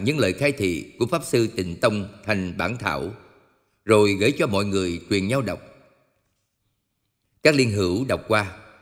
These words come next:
ai cũng sáng tỏ, giống như được ngọn đèn soi sáng trong tâm, thấu triệt được yếu chỉ của ba bộ kinh. Việc lớn của đời người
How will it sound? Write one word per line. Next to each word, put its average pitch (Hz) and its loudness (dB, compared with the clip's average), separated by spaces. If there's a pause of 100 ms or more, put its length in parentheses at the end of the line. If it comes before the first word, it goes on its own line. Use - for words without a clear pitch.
(220)
ai 139 6
cũng 107 -2
sáng 123 -2
tỏ, 78 -2 (560)
giống 139 6
như 107 4
được 101 2
ngọn 117 2
đèn 90 0
soi 120 0
sáng 123 -2
trong 120 -2
tâm, 104 -2 (640)
thấu 170 6
triệt 101 2
được 92 0
yếu 170 4
chỉ 90 -2
của 135 6
ba 123 2
bộ 90 0
kinh. 110 0 (1040)
Việc 110 2
lớn 139 2
của 180 2
đời 101 2
người 90 -2